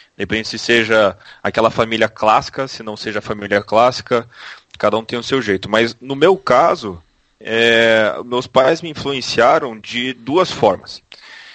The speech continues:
Eu vejo que eles me influenciaram de uma maneira positiva. Na, na verdade, as duas maneiras são positivas, né? Mas uma veio diretamente da, do exemplo positivo, que é a, a disciplina do meu pai e a força de vontade do meu pai sempre foi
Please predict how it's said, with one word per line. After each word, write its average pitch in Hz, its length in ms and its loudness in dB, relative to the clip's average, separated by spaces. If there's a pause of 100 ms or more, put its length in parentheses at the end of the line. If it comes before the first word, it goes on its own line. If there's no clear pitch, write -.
(140)
Eu 110 100 -2
vejo 135 280 0
que 151 60 0
eles 143 120 -2
me 151 100 -4
influenciaram 143 500 -2
de 139 40 -8
uma 131 120 -6
maneira 123 240 -2
positiva. 131 600 -4 (920)
Na, 139 260 0
na 135 100 2
verdade, 151 280 2
as 139 100 0
duas 151 220 0
maneiras 147 260 -10
são 139 100 -10
positivas, 117 540 -6
né? 98 100 -8
Mas 104 280 -4
uma 120 180 0
veio 117 320 2
diretamente 113 760 0
da, 101 220 -2
do 110 140 -4
exemplo 107 280 -6
positivo, 127 640 -4 (1040)
que 131 220 2
é 131 380 6
a, 110 200 2 (140)
a 117 80 0
disciplina 139 640 -2
do 127 100 -6
meu 113 140 -4
pai 123 460 2 (280)
e 110 160 -2
a 110 60 4
força 131 400 -2
de 110 80 -16
vontade 110 400 -2
do 104 80 -16
meu 104 160 -8
pai 113 260 2
sempre 123 380 -8
foi 117 640 -6